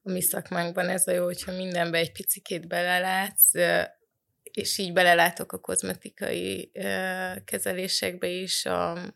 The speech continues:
töltésekbe, botoxokba is tudom őket használni, akkor így nagyobb a tárházam, és e-, ez ahhoz kell, hogy minél jobban el tudjam végezni a munkát, vagy a munkámat. De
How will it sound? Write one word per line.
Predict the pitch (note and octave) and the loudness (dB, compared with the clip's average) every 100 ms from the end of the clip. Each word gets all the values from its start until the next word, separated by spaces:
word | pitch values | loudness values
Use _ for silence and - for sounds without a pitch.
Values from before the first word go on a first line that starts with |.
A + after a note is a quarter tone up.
| _ | _
töltésekbe, | - F3+ F#3+ F#3 - F#3+ F3+ F3+ | -8 -6 -4 -4 -4 -6 -6 -6
botoxokba | F3 F#3 - - G3 F3+ F3+ | -6 -8 -6 -6 -6 -6 -4
is | F3+ F#3 | -4 -4
tudom | - F#3 F#3 | -6 -6 -4
őket | F#3 F3+ F#3 - | -4 -6 -8 -4
használni, | F#3 F#3 F3+ F#3 | -2 -2 -2 -4
akkor | F#3 F#3 G3 F#3+ F#3 - - - | -6 -4 0 0 -2 -14 -16 -10
így | D#3+ | -2
nagyobb | F#3 F3+ F3 | 2 4 4
a | F3 | 2
tárházam, | - E3+ F3+ F3+ E3+ E3+ F3 F3 | 4 4 4 2 2 0 -2 -2
és | F3+ F3 - F3 E3 | -4 -4 -6 -8 -6
e-, | E3+ F3 - | -4 -4 -8
ez | G3 F#3 | -4 0
ahhoz | F#3 F3+ E3+ - | 0 0 2 2
kell, | - F3 | 0 -4
hogy | F3 F3 | -4 -6
minél | F3+ F3 | -4 -4
jobban | E3+ E3 E3+ | -4 -4 -4
el | E3 E3+ | -4 -8
tudjam | - E3+ F3 F3 | -12 -8 -8 -6
végezni | F3 F3+ F3+ - F#3 | -8 -6 -2 -2 -4
a | F3+ | -8
munkát, | F3+ F3+ - F#3+ F#3+ G3+ - | -8 -10 -12 -10 -10 -12 -16
vagy | - E3 | -12 -10
a | |
munkámat. | E3+ E3+ E3+ F3 F3+ F#3 - - - - - | -8 -8 -8 -10 -8 -10 -14 -16 -14 -14 -8
De | - F3 F3 E3 | 2 4 6 4